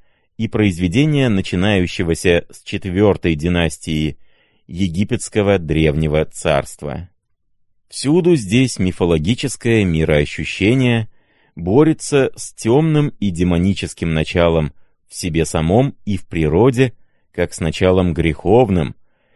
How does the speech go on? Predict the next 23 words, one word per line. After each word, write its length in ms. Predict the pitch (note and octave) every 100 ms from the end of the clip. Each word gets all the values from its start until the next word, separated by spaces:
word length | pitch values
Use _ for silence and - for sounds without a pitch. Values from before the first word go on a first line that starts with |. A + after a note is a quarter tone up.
| _
с 140 | - -
тем, 280 | C3+ D#3
чтобы 320 | C3+ C#3 G#2 F2+
мало-помалу 960 | F2 C#3+ E3 - C#3 C#3 C3+ B2+ A#2 - - _
созреть 680 | - F#2 D#2 E2 F2 F#2 -
до 160 | F2
степени 540 | D#2+ - E2+ - D#2 D2+
чистого 540 | - C3 D3 C#3+ B2
и 240 | C3 - A#2
светлого 720 | - G2+ G#2+ - D#2+ D2 C#2+
выражения, 760 | C#2+ D#2 D2+ F#2 A#2+ F2+ C2 - _ _ _ _
наконец, 560 | - E2+ A#2 D#3+ F3+ -
найденного 840 | A#2 B2+ C#3 A#2+ C3+ B2+ A#2 A2+ -
и 120 | - F#2+
уяснённого 960 | E2+ D#2 - E2 E2+ F#2+ F2+ F2 E2 - - _
существования. 1120 | _ F#2 - E2 - D#2 D2 C#2 C2+ B1 - - _ _ _ _ _ _ _
Чем 260 | - G2+ F2+
более 400 | F2+ G2+ E2 D#2+
культура 680 | - G#2 F#2 A#2 F2 D2 - - _ _
приближается 720 | - F2+ F2+ F2 F#2 E2 -
к 80 | F2
своему 400 | - E2+ E2 E2+
зениту, 640 | C#2+ E2 F#2 D3 - -